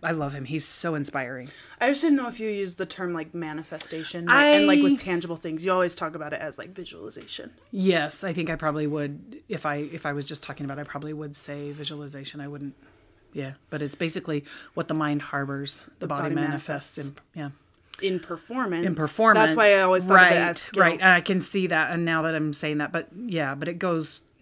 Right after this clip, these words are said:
Speaker 1: yeah, it's not just like, athletic
Speaker 2: Yeah.
Speaker 1: skills, but,
Speaker 2: S-,
Speaker 1: yeah.
Speaker 2: so anyways, I, I made a list of things that I'm trying to manifest
Speaker 1: That's cool, 'cause I
Speaker 2: in
Speaker 1: agree. I,
Speaker 2: twenty twenty.
Speaker 1: I love that
Speaker 2: And
Speaker 1: stuff.
Speaker 2: writing
Speaker 1: I
Speaker 2: it
Speaker 1: agree with
Speaker 2: down
Speaker 1: it a hundred percent.
Speaker 2: makes it more likely to happen.
Speaker 1: Absolutely.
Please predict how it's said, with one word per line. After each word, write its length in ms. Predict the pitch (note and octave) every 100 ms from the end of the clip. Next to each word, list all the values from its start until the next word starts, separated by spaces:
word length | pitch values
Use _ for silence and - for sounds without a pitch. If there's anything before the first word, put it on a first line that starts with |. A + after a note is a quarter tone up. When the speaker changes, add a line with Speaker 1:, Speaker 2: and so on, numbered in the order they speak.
| -
Speaker 1:
yeah, 260 | D3+ C3+
it's 140 | C#3 G3
not 160 | D#3+
just 280 | D3 C#3 - _ _ - C#3
like, 120 | C3
athletic 440 | C3+ - C3+ C3 -
Speaker 2:
Yeah. 160 | E3
Speaker 1:
skills, 200 | D#3 F3 -
but, 60 | -
Speaker 2:
S-, 280 | - - -
Speaker 1:
yeah. 80 |
Speaker 2:
so 140 | - C4+
anyways, 380 | B3+ B3 G#3 G3+
I, 200 | F3+ E3
I 140 | G3+ G3+
made 200 | G3+ F#3+
a 60 |
list 300 | F3 E3+ -
of 100 | F3 D#3+
things 340 | - E3+ E3
that 100 | E3+
I'm 280 | D#3+ D#3+ D3+ -
trying 260 | - F3 D#3+
to 100 | E3
manifest 640 | E3 D#3+ D3+ - G#2+ -
Speaker 1:
That's 200 | F#3 F3+
cool, 300 | - A3+ C#3
'cause 220 | - F#3+ F#3
I 60 |
Speaker 2:
in 60 | F#3+
Speaker 1:
agree. 260 | E3+ G#3 G3
I, 140 | G#3 G3+
Speaker 2:
twenty 160 | F#3
twenty. 40 | F#3+
Speaker 1:
I 160 | F3+
love 260 | E3 E3+ D3+
that 220 | C#3+ B2+ -
Speaker 2:
And 140 | G#3+
Speaker 1:
stuff. 180 | G#3+ F3+
Speaker 2:
writing 200 | G#3 G3 F3+
Speaker 1:
I 60 |
Speaker 2:
it 140 | F3 D#3+
Speaker 1:
agree 140 | G3 F#3+
with 140 | F3
Speaker 2:
down 120 | E3+
Speaker 1:
it 20 | D#3+
a 40 |
hundred 200 | F3+ E3
percent. 240 | C#3+ C3+ C3+
Speaker 2:
makes 200 | E3+ -
it 80 | -
more 140 | F3
likely 280 | D#3+ D#3 E3+
to 60 | F3+ F3
happen. 200 | - E3
Speaker 1:
Absolutely. 640 | D3+ - E3+ - B2+ C3